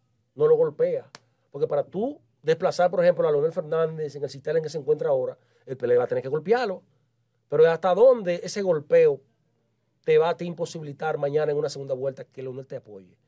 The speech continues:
O sea, es una situación muy difícil, sobre todo para el P L D, eh, que viene subiendo muy bien, pero con un estratega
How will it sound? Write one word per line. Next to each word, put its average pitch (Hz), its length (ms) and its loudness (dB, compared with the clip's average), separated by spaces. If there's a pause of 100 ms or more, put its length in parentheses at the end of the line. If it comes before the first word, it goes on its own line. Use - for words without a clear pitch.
(200)
O - 40 -20
sea, 160 120 -2
es 160 60 4
una 233 140 2
situación 214 380 -2
muy 196 120 -4
difícil, 147 500 -14 (280)
sobre 139 220 -6
todo 160 180 2
para 151 180 2
el 139 100 0
P 151 120 0
L 139 120 4
D, 160 280 4 (800)
eh, 127 600 0 (140)
que 143 160 0
viene 160 240 2
subiendo 151 340 -2
muy 135 140 -4
bien, 170 380 -4 (500)
pero 170 360 4
con 143 260 0
un 135 220 -2
estratega 170 840 0